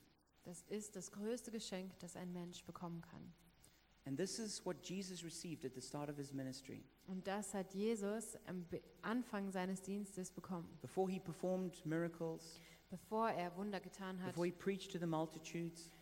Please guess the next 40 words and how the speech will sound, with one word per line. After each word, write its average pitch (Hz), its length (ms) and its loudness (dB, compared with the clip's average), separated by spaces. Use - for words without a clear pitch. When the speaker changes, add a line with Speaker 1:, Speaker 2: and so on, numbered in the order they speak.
Speaker 1:
bevor 214 460 4
er 180 260 4
zu - 140 -6
vielen 220 260 4
Tausenden 196 420 2
gepredigt 190 500 0
Speaker 2:
before 170 180 4
he 170 60 8
Speaker 1:
hat, 165 60 6
Speaker 2:
went 175 200 4
to 175 80 -4
the 160 80 -2
cross. 143 480 0
Speaker 1:
bevor 185 280 0
er 160 100 2
ans 175 180 -6
Kreuz 208 320 2
gegangen 165 380 -6
ist. - 260 -12
Speaker 2:
In 127 80 4
Matthew 165 320 6
three, 175 260 4
verse 170 240 6
seventeen, 156 640 2
Speaker 1:
In 190 60 -6
Matthäus 196 360 2
drei, 196 260 0
Vers 180 260 -4
Speaker 2:
"And 220 40 -2
a - 120 -8
Speaker 1:
siebzehn. 135 340 2
Speaker 2:
voice 165 320 8
from 175 180 6
heaven 156 280 6
said, 123 420 4
'This 180 440 4
is 117 200 -2
my 135 220 4
son, 117 440 2
whom 120 200 2